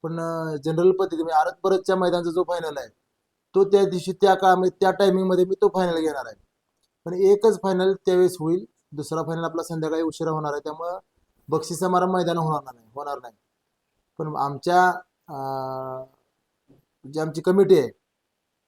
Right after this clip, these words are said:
त्या कमिटीने इच्छा व्यक्त केली होती की, किंवा माझी इच्छा आहे अशी की आज कोणताही, कोणी जरी विजेता झाला, त्या प-, आरत परतमध्ये असेल, श्वानमध्ये असेल किंवा आपल्या तीन फेऱ्याच्या मैदानामध्ये असेल, कोणीही पहिले दहा विजेते असतील हे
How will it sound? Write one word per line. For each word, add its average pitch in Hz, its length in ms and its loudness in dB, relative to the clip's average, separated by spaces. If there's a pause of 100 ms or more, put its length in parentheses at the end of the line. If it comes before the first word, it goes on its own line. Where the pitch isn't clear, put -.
(280)
त्या 139 180 -12
कमिटीने 160 460 -2
इच्छा 165 220 -4
व्यक्त 156 200 -4
केली 160 180 -6
होती 151 200 -8
की, 190 240 -4
किंवा 190 300 0
माझी 185 400 2
इच्छा 180 240 0
आहे 139 140 0
अशी 127 180 -10
की 175 240 -4 (680)
आज 160 260 2
कोणताही, 175 560 2
कोणी 202 360 6
जरी 208 180 10
विजेता 185 380 2
झाला, 156 260 0 (260)
त्या 160 140 2
प-, 165 180 -4
आरत 156 300 6 (100)
परतमध्ये 165 400 -2
असेल, 160 400 -2 (500)
श्वानमध्ये 170 560 0
असेल 165 380 -2
किंवा 190 220 2
आपल्या 175 460 2
तीन 180 260 -2
फेऱ्याच्या 165 320 0
मैदानामध्ये 139 400 -8
असेल, 113 180 -20 (640)
कोणीही 165 300 4
पहिले 185 320 6
दहा 170 160 2
विजेते 170 280 -4
असतील 160 260 -4
हे 175 380 0